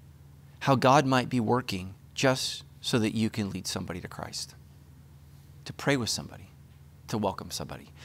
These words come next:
How about this, to smile at somebody? Has anybody been out lately? Not a lot of smiles. I go to a fast food restaurant now, they take my order, they don't even look at my face.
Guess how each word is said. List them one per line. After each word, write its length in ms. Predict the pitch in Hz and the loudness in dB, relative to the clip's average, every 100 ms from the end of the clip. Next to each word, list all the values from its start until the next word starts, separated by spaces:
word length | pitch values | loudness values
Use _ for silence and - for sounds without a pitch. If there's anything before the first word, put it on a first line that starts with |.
| - | -8
How 140 | - 190 | 4 4
about 300 | - 135 - | 4 0 0
this, 400 | 120 101 - - | -2 -2 -6 -10
to 120 | - | -6
smile 840 | - - - 95 85 85 98 80 - - - - | -2 0 0 0 2 6 6 4 -2 -18 -20 -12
at 140 | 90 | -6
somebody? 480 | - 78 73 78 78 - - - - - - - - - - - | -4 -6 -8 -12 -14 -20 -20 -20 -20 -20 -20 -20 -20 -20 -18 -2
Has 120 | 95 | 4
anybody 260 | 147 190 | 6 6
been 140 | 180 165 | 6 6
out 200 | 151 180 | 6 4
lately? 360 | 190 214 254 - - - - - - | 2 2 -2 -8 -20 -20 -20 -12 2
Not 160 | 113 | 6
a 20 | |
lot 120 | 170 214 | 8 8
of 80 | |
smiles. 480 | 190 226 - - - - - - - - - - - - - - - - - - - - - - - - - - - - | 6 4 4 -4 -12 -14 -20 -20 -20 -20 -20 -18 -20 -20 -20 -20 -20 -20 -20 -20 -20 -20 -20 -20 -20 -20 -20 -20 -12 4
I 140 | 139 | 6
go 160 | 170 196 | 8 8
to 80 | 180 | 8
a 20 | |
fast 280 | 147 160 - | 6 4 6
food 140 | 170 | 4
restaurant 360 | 180 165 180 190 | 4 4 2 4
now, 180 | 180 - | 4 4
they 140 | 165 | 2
take 220 | - 208 | 4 0
my 80 | 175 | 2
order, 240 | - 165 | 2 4
they 120 | 147 120 | 4 4
don't 300 | 135 147 - | 6 6 4
even 200 | 120 113 | 2 4
look 220 | 127 160 | 2 2
at 60 | 113 | 0
my 140 | 87 | 0
face. 640 | - - 185 - - - | -2 4 4 4 0 -4